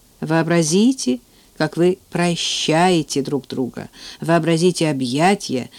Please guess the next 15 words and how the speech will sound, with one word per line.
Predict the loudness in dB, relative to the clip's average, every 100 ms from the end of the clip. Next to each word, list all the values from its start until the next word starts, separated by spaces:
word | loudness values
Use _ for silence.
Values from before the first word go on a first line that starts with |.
| -12
или | -2 2 2 0
рукопожатия, | -2 -2 -2 -2 -2 -2 -4 -4 -4 -8
улыбки | 0 4 8 8 6 0 -4 -4 _ _ -4
и |
согласные | -2 -2 0 -2 0 -2
кивки | 0 -4 -4 -4 -4 -6 -10
головами. | -4 -2 -2 -4 -8 -10 -12 -16 -20 -4
Пусть | 6 8 8 6 2
вам | 4 4 4
будет | 4 4 4 2 -2
хорошо | -2 0 0 -2 -2 0 0
при | -2 -2
этом. | -4 -6 -10 -10 -20 -20 _
Четвертое. | -4 -4 2 2 2 -2 -6 -6 _ _ _ _ _ -10 4
Мысленно | 4 6 6 6 6 2